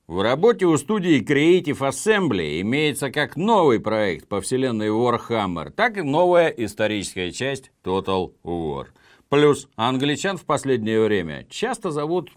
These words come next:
прокачать чужих деток, типа недавней Halo Wars two. А может, это вообще первоапрельская шутка? Ну, в любом случае, вот-вот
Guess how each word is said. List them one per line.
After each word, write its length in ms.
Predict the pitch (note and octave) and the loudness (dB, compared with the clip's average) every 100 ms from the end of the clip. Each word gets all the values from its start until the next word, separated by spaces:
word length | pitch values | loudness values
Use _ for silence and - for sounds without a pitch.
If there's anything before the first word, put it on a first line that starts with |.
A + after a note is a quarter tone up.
| _ _ | _ _
прокачать 800 | F#2 F2+ F#2 G#2 G2 B2+ B2+ - | -8 -6 -6 -8 -6 -6 -8 -8
чужих 640 | C3 B2 B2+ C#3 A2 B2 | -6 -4 -4 -6 -6 -10
деток, 420 | C#3+ D#3 D2+ C#2 | -10 -10 -10 -14
типа 200 | - D#2 | -14 -10
недавней 580 | E2 E2+ F#2+ F2+ F2 D#2+ - - | -10 -8 -6 -6 -6 -10 -12 -6
Halo 480 | A#2 G#2+ G#2 G2+ G2 | -4 -2 -2 -2 -2
Wars 560 | G2+ G2+ F#2+ E2+ - _ - | -2 0 -2 -2 -14 _ -16
two. 440 | - A#2 F2+ D2 - - - - | -6 -4 -4 -8 -16 -20 -20 -4
А 180 | F#2+ C#3 | -2 0
может, 240 | F#3+ F3 | 0 -2
это 240 | D#3+ D3 | -4 -2
вообще 460 | C#3+ D3 A#2 - C#2 | -2 -2 -4 -12 -12
первоапрельская 1040 | - F2+ E2+ E2 D2+ G2 F#2+ - C2+ A#1 _ | -12 -10 -8 -8 -8 -8 -8 -10 -12 -12 _
шутка? 540 | _ - C#2 A1 - - | _ -18 -16 -18 -20 -20
Ну, 260 | A#1+ G#2+ - | -20 -20 -18
в 100 | D2 | -16
любом 320 | C#2+ D2 D2+ | -14 -12 -12
случае, 540 | D#2 G2 A2 F2+ A#1+ - | -12 -12 -12 -12 -16 -18
вот-вот 560 | C2+ C2+ C2+ D2+ D2+ | -18 -18 -14 -14 -14